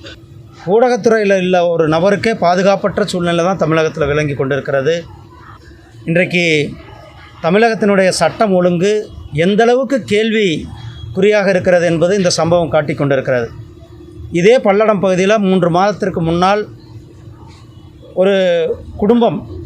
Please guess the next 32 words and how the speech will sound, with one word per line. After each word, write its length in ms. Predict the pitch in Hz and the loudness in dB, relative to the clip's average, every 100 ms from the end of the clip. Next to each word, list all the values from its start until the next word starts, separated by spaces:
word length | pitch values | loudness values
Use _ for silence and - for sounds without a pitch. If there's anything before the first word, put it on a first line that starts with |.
| - - | -16 -10
அந்த 140 | 180 196 | -2 -2
குடும்பத்துல 440 | 214 240 240 247 | 0 2 2 2
நாலு 320 | 185 170 226 240 | 2 4 4 4
பேரை 220 | 240 254 | 4 2
இதே 220 | 190 214 254 | 2 2 2
மாதிரி 240 | 233 208 | 0 0
தான் 180 | 233 - | 0 0
கண்ட 160 | 180 185 | 0 2
துண்டமாக 420 | 190 185 185 180 | 0 0 0 0
வெட்டினார்கள். 520 | 165 160 156 135 127 - - - - - - | -2 -2 0 0 -2 -6 -14 -16 -18 -16 -4
அது 160 | 151 | -2
டாஸ்மார்க் 640 | 180 175 185 196 185 - 185 170 160 151 120 - | 2 0 2 0 0 -2 -2 0 0 -2 -6 -10
பக்கத்துல, 400 | 170 190 190 196 | -6 -4 0 2
அந்த 180 | 202 175 156 | 2 2 0
அவங்க 220 | - 151 147 | -2 -2 -2
தோட்டத்துல 480 | 170 190 180 196 180 123 - - | 0 -2 0 2 2 2 -4 -2
எதற்காக 560 | 165 214 - 208 196 202 175 | 0 2 2 0 2 0 0
இங்க 140 | 165 | 0
வந்து 180 | 175 202 | 0 0
குடிக்கிறீங்க 500 | 185 180 196 202 190 185 | 0 2 2 2 2 0
என்று 200 | 175 170 | 0 -2
கேட்ட 420 | - 190 208 - 180 | -2 -2 -2 -2 0
ஒரே 220 | 170 208 233 | 2 2 2
காரணத்திற்காக 760 | 214 180 180 165 - 165 156 190 214 - | 0 0 0 -2 -2 0 0 0 -2 -6
அந்த 180 | - 175 | -2 0
குடும்பத்துல 460 | 165 180 208 214 196 170 143 | 2 2 0 2 4 2 2
நாலு 300 | 143 170 185 | 2 2 2
பேர் 260 | 160 208 160 - - - - - - - - | 0 0 -2 -8 -16 -20 -20 -20 -20 -20 -6
படுகொலை 380 | 175 196 240 233 | 0 2 2 2
செய்யப்பட்ட 480 | 208 196 185 175 175 | 0 -2 -2 -2 -2
சம்பவம் 440 | 143 170 185 202 220 | -2 -2 -2 -2 -2
அதே 320 | 151 180 | 0 2